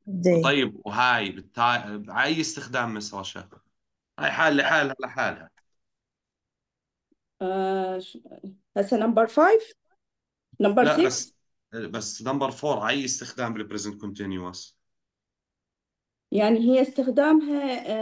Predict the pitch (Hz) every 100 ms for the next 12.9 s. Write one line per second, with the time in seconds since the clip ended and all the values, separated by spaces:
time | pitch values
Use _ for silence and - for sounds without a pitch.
0 | 208 202 - _ - 208 180 208 202 -
1 | _ _ _ 196 247 262 - 269 311 320
2 | 320 285 269 - 262 349 294 269 294 285
3 | _ _ _ 202 202 - - 233 226 208
4 | 208 208 226 208 - - 226 254 359 330
5 | 302 208 208 208 214 220 220 240 240 -
6 | _ 233 247 247 254 220 214 - 190 180
7 | 208 254 254 240 247 254 320 - 262 -
8 | 226 208 196 196 196 _ _ _ 202 208
9 | 226 247 240 240 269 - _ _ _ _
10 | _ _ _ _ 214 214 220 240 233 240
11 | - 226 202 180 - 165 160 160 156 _
12 | _ _ 127 120 139 202 214 151 147